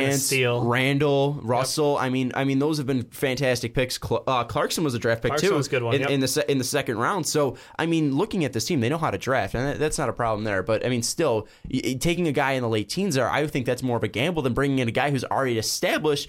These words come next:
Speaker 1: where you really just have to get him acclimated to the culture.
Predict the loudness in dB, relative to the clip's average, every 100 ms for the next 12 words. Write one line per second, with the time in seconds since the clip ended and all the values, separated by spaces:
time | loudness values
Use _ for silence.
0 | -10 -4 0 2 0 0 0 -2 -2 0
1 | 0 -2 -4 -14 _ 0 0 0 0 2
2 | 0 -2 -2 0 2 2 0 -8 _ -4
3 | -2 0 -2 0 0